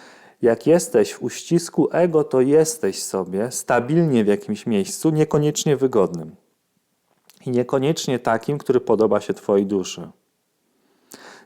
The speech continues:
Jeżeli zaś idziesz za swoim sercem, rozpoczynasz wędrówkę, w której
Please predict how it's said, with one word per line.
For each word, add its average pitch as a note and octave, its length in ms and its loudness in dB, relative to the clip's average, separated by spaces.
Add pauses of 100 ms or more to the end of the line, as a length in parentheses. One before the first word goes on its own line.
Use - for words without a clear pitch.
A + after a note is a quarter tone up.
Jeżeli C#3 340 4
zaś B2 360 0
idziesz G3+ 280 4
za B2+ 120 0
swoim G2+ 380 -4
sercem, A2 460 -2
rozpoczynasz B2 600 0
wędrówkę, A#2 580 0
w - 60 -12
której A#2 340 2